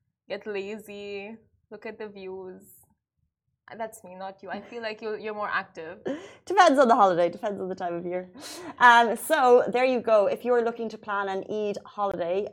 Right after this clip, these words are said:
Speaker 2: break, uh, or any holiday coming up, do it via Google and let us know the results. Um, I think we are all,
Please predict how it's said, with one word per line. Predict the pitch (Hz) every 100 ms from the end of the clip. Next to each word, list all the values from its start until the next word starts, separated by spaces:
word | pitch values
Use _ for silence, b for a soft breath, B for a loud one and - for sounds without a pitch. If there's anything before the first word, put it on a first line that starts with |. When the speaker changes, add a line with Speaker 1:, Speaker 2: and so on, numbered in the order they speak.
| 180
Speaker 2:
break, | 190 185 233 - -
uh, | 185 180 180
or | 233 247
any | 202 202
holiday | 202 190 185
coming | 185 185
up, | 180 180 b b _
do | 254
it | 269
via | 202 180 185 180 180
Google | - 233 226 247 -
and | 220
let | 285
us | 415
know | 302
the | 294
results. | 269 277 240 - -
Um, | 202 202
I | 214
think | 202 214
we | 226
are | 214
all, | - 214 214 208